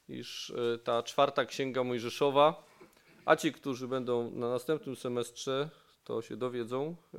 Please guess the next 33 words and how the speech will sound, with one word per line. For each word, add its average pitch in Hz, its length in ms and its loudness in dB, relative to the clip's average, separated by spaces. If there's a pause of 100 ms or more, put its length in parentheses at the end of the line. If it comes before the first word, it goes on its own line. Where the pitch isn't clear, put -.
(120)
e, - 40 -8
trochę 127 260 -6
wcześniej. 131 500 -4 (180)
<laughs> - 260 -12 (1120)
Tak 131 140 0
przy - 180 4
okazji 143 500 6
tam, 139 300 2
e, 104 40 -4 (420)
wiszą, 135 540 2
e, 123 200 2
listy 139 560 0
do 127 160 0
zapisów 131 640 -2
dla 123 300 4
członków 131 560 -2
zboru 135 640 4 (320)
do 127 320 6
grup, 151 320 4 (320)
które 131 440 2
już 127 400 -4 (120)
za 120 480 4
tydzień 127 540 -2
ruszą 123 640 0
w 117 140 -8
nowym 120 280 -2
składzie, 127 500 2 (180)
jeśli - 280 -14
chodzi 113 260 -6
o 120 60 0
szkołę 123 340 2
niedzielną 117 500 -2
naszą. 151 320 -2